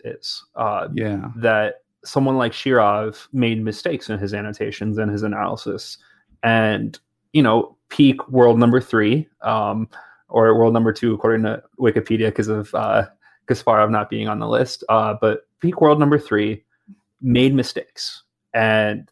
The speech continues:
Speaker 1: that is something that is so important to understand as a human, that w-, when you are reading a book and, uh,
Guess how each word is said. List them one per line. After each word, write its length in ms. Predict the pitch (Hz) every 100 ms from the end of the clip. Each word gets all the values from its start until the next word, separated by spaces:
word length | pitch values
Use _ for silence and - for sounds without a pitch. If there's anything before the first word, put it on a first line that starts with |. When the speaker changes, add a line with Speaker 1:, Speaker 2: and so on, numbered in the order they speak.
| 131
Speaker 1:
that 180 | 131
is 120 | 143 -
something 280 | 151 147
that 120 | 135 113
is 140 | -
so 160 | - 131
important 400 | 131 143 147 -
to 100 | 110
understand 600 | 113 113 - 107 131 135
as 160 | 113
a 60 | 113
human, 440 | 123 127 156 170 - _ _ _
that 280 | 123 117 -
w-, 280 | - - -
when 140 | 135 139
you 120 | 147
are 200 | 123 120
reading 320 | 135 135 151 139
a 60 |
book 340 | 113 131 135 -
and, 300 | 104 101 - _ _
uh, 360 | - 110 113